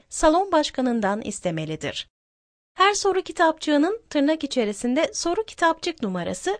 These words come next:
farklı olacaktır. Farklı numaralarda basılan soru kitapçıklarındaki sorular birbirinin tamamen aynı olacak ancak soruların veya sorulardaki seçeneklerin sıralanışıyla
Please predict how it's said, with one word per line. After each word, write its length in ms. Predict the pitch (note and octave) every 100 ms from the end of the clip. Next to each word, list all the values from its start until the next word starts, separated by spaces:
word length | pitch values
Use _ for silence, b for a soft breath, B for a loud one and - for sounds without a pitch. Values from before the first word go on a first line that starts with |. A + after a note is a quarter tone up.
| _
farklı 460 | - D4+ C4+ B3+
olacaktır. 760 | F#3 E3 - E3 - D#3 C#3 - _
Farklı 380 | C#4+ B3+ - A4
numaralarda 680 | F#4 D#4+ C4 A3+ F#3+ F3 F3
basılan 440 | F#3 B3+ A3 C#4
soru 300 | - C#4+ F#4+
kitapçıklarındaki 1000 | - F4 D#4+ - D#4 C#4+ C#4 C4+ C#4 D4
sorular 540 | B3 F3+ E3+ G#3+ D#4+ - C#4+
birbirinin 640 | C#4+ C#4 C4+ C4+ D4+ G4
tamamen 540 | F#4 F4 F#4 E4+ E4 -
aynı 320 | D4+ A#3 E3
olacak 440 | F3 E3+ - C#4+ -
ancak 380 | A#3 A3+ F3 -
soruların 600 | - F3+ F3+ F3+ C4 F#4+ D4
veya 300 | D4 A3+ G3
sorulardaki 720 | - C#4 D4 D4 D4 D4+ A4
seçeneklerin 640 | G4 D#4 C4+ B3 F#3 E3+
sıralanışıyla 880 | - B3+ A3+ A3 G3 - D#3 F#3+